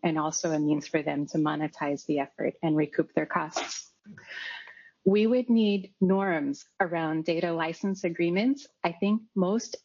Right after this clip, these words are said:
entities who have tried to receive data from a company have discovered their legal counsel <laughs> and attorneys, uh, and realized how, uh, non-standard this process is. Um,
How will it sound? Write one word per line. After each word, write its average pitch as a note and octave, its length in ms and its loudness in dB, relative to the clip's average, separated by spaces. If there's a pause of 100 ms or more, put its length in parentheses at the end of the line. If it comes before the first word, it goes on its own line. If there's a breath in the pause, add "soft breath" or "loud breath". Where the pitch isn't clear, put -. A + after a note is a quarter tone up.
entities C4 720 0
who A3 240 0
have E3+ 380 0 (160)
tried G3+ 460 -2
to A#3 200 0
receive A#3 440 2
data A3+ 440 0
from F#3 320 0
a F#3+ 80 0
company A3 760 2
have F3+ 340 0 (360 loud breath)
discovered G3+ 720 0
their F#3+ 160 2
legal G3 380 0
counsel A3+ 600 0
<laughs> - 60 -8 (500 loud breath)
and F#3+ 200 0
attorneys, G#3+ 680 0 (140)
uh, E3+ 320 -2 (560 loud breath)
and F3+ 160 0
realized F3+ 500 0
how, E3 400 -2 (340 soft breath)
uh, D#3 320 0 (100)
non-standard E3+ 920 0
this E3+ 160 -6
process E3+ 600 -6
is. A3 380 -2 (280)
Um, D#3+ 420 -2